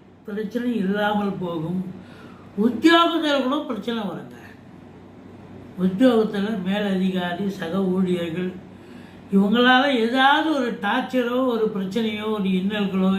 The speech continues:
இடர்பாடுகளோ ஏதாவது ஒரு ரூபத்துல நீங்க அனுபவிக்க வேண்டிய காலகட்டம் இது அப்படின்னு சொல்லலாம்.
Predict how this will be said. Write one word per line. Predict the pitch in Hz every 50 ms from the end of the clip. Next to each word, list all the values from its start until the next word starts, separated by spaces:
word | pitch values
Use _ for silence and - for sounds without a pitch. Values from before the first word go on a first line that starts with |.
| 185
இடர்பாடுகளோ | 170 180 196 190 185 185 180 175 175 175 165 165 160 160 170 170 160 - - - - - - - - -
ஏதாவது | 165 165 180 214 254 277 285 294 294 302 302 320 330 339 339 339 320 294
ஒரு | 262 233 262
ரூபத்துல | 285 294 277 277 220 196 247 247 247 220
நீங்க | 208 196 190 180
அனுபவிக்க | 165 156 185 208 208 214 202 190 185 - 190
வேண்டிய | 180 170 165 160 160 156 156 151
காலகட்டம் | 147 135 - 139 139 160 185 190 185 190 165 160 - - 156 143 135 131 131
இது | 127 127 131 127 123
அப்படின்னு | 117 120 123 123 117 -
சொல்லலாம். | - - - 95 - - - - - -